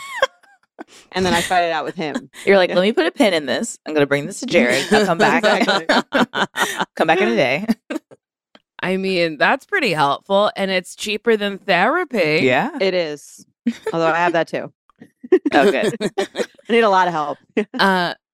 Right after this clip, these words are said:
Speaker 3: <laughs> we all need a lot of help. That's life. Um, okay, so if you had to guess, what is Jared's favorite thing about you?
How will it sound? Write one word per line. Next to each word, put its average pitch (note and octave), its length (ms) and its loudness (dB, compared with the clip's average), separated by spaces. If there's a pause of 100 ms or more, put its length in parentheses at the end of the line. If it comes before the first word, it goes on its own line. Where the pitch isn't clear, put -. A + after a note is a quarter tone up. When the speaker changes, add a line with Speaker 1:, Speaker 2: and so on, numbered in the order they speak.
Speaker 3:
<laughs> C4 140 -6 (500)
we A3 280 2
all C4 320 4
need C#4 160 -2
a B3+ 80 -2
lot G3+ 240 -2
of F#3 120 -2
help. F3 360 0
That's - 560 -4 (300)
life. E3 680 -2 (680)
Um, F#3 420 2 (440)
okay, F#3+ 340 0
so - 140 0
if G#3 80 -2
you A#3+ 160 -2
had C4 320 0
to F#4+ 120 -6
guess, D#3 720 -4 (300)
what G#3+ 240 2
is D4 180 -2
Jared's G#3 600 0
favorite G#3 480 -2
thing F#3+ 260 -4
about D3+ 380 -4
you? D3+ 400 -2